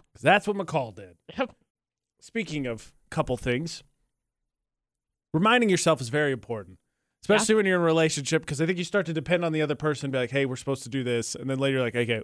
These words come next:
Speaker 1: so we're supposed to do something. What was it?"
Speaker 2: W-, yes.
Speaker 1: So you
Speaker 2: I,
Speaker 1: have
Speaker 2: every day of my life.
Speaker 1: See? So you have to find tricks to remind yourself. And I absolutely <laughs> am in need of some of these.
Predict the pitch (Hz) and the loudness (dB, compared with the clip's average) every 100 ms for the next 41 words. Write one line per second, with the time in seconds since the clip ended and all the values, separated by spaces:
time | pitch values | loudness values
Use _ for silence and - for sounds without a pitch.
0 | - 135 131 151 131 139 147 127 123 131 | -4 -2 0 0 -2 -2 0 0 0 2
1 | 117 110 98 - 185 - 220 240 - - | 2 -2 -6 -12 -14 -2 2 2 0 -12
2 | - - 226 220 - 240 233 233 196 196 | -10 2 2 2 4 4 6 4 4 2
3 | 175 92 - 196 240 - - - 185 196 | 0 -2 0 2 4 0 -8 -2 4 4
4 | 214 214 220 208 - 233 214 - - - | 2 0 2 2 0 0 0 -2 -8 -10
5 | _ 170 202 254 240 180 - 151 135 131 | _ -4 0 2 2 0 -2 0 0 -4
6 | - _ _ _ _ _ _ _ _ _ | -12 _ _ _ _ _ _ _ _ _
7 | _ _ _ 160 180 214 196 185 170 170 | _ _ _ -2 2 4 4 4 4 2
8 | 156 135 139 131 151 659 659 180 247 139 | -2 -2 -2 -2 -4 -4 -4 2 2 4
9 | 240 - 262 220 - 254 175 147 151 123 | 4 4 2 2 0 2 2 0 -2 -2
10 | 123 | -8